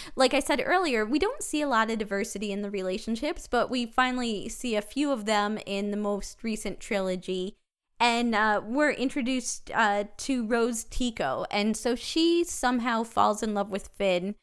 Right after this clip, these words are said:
And no disrespect to him, but he tends to just be very selfish and focused on one thing, so I don't really know what it is that brought some, like, attraction out to her, but, I mean, he's not a bad guy, a-, and, you know, he's handsome, so that's good too.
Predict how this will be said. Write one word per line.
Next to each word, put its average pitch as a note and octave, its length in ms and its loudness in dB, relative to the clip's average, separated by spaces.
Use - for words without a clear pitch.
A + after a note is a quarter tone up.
And D4 440 2
no G4+ 160 4
disrespect A#3 640 0
to A#3 80 -2
him, A#3 260 0
but F#3+ 220 -4
he C#4 240 -8
tends G4 360 0
to C#4+ 80 -4
just A3+ 220 -8
be A#3+ 120 -2
very G#3 220 0
selfish G#3 600 -2
and F#3+ 140 -4
focused G#3 380 -4
on F3+ 160 -4
one F#3 220 -2
thing, G3 320 -2
so - 100 0
I A3 100 4
don't B3+ 220 0
really A#3 240 -2
know G#3+ 140 0
what G3+ 220 2
it G3 100 -2
is G3 240 -4
that - 380 -6
brought G3+ 340 2
some, G#3 400 0
like, F3+ 260 -2
attraction G#3+ 500 2
out A#3+ 260 0
to C#4 140 -2
her, D4+ 380 0
but, G3+ 260 2
I G#4+ 60 8
mean, A4+ 120 6
he's A4+ 160 2
not A4 160 2
a G3+ 40 -2
bad G3 300 0
guy, - 320 0
a-, - 180 6
and, B3 280 0
you C#4+ 120 2
know, E3+ 120 -2
he's A3 240 -4
handsome, A3+ 480 0
so A3 140 -2
that's A#3 260 0
good G3+ 240 -2
too. G3+ 420 2